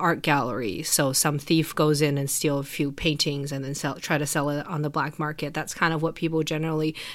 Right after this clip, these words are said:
think about when they think of art theft. People don't really think about, like, the British Museum having something that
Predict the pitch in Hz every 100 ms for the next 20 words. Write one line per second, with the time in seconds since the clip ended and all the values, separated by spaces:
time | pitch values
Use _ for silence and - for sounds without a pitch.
0 | - 170 160 202 226 226 208 220 220 220
1 | 226 214 214 - - 247 277 - - -
2 | 202 180 180 175 175 165 156 - 175 175
3 | 160 156 - 151 - - - - - -
4 | 156 208 196 175 180 160 151 151 151 147
5 | 160 151 156 151 170 - 160 165 156 147
6 | 135